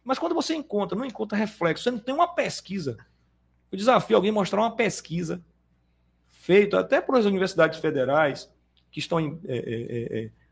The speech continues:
é, é, lotadas de, de especialistas que nunca, nunca foram à rua, não conhecem nenhuma atividade policial. Não tem uma pesquisa que demonstre o vínculo entre o aumento de armas.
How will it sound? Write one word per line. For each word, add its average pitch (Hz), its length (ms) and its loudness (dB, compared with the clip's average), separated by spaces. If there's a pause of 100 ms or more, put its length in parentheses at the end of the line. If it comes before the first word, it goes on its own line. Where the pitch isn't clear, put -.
(240)
é, 120 100 -4
é, - 140 -8
lotadas 175 640 8
de, 120 260 -4
de 120 180 -8
especialistas 170 720 4
que - 100 -8
nunca, 208 320 -2 (300)
nunca 175 320 2
foram 180 320 6
à 147 80 4
rua, 143 260 2
não 190 140 0
conhecem 190 400 0
nenhuma 160 240 -2
atividade 147 320 2
policial. - 560 -2 (1400)
Não 269 240 4
tem 254 220 2
uma 294 180 6
pesquisa 226 640 4
que 233 100 -4
demonstre 190 560 -2
o 175 80 0
vínculo 127 580 -2
entre 165 220 -2
o 156 40 4
aumento 151 260 0
de 131 120 -2
armas. 120 320 -4